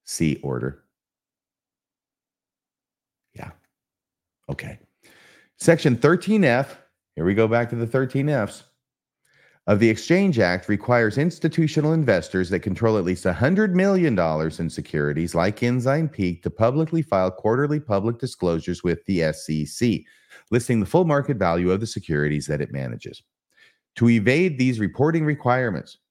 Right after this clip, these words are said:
the church and Ensign Peak, both based in Utah, launched an increasing number of out-of-state shell corporations,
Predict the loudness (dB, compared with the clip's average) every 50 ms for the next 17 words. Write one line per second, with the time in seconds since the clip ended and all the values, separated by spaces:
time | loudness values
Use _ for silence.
0 | _ _ _ _ _ _ _ _ _ _ -4 -4 -4 -2 0 2 2 2 2 0
1 | 0 0 0 2 0 0 0 0 0 -2 -2 -2 -2 -2 -2 -4 -2 0 0 0
2 | 0 0 0 -2 -2 -2 -2 -2 -2 0 0 0 0 -2 -4 -4 -6 -4 -4 -6
3 | -4 -2 0 2 2 0 0 -2 -4 -4 -2 -2 -2 -4 -6 -6 -4 -2 -2 -2
4 | -2 -2 -2 -2 -2 0 2 2 2 2 2 0 0 0 0 -2 -2 -2 0 0
5 | 0 0 0 -4 -4 -2 -2 -2 -2 -4 -6 -2 0 0 0 0 -2 -2 -2 -2
6 | -2 -2 -4 -6 -6 -4 -4 -6 -6 -6 -6 -6 -6 -6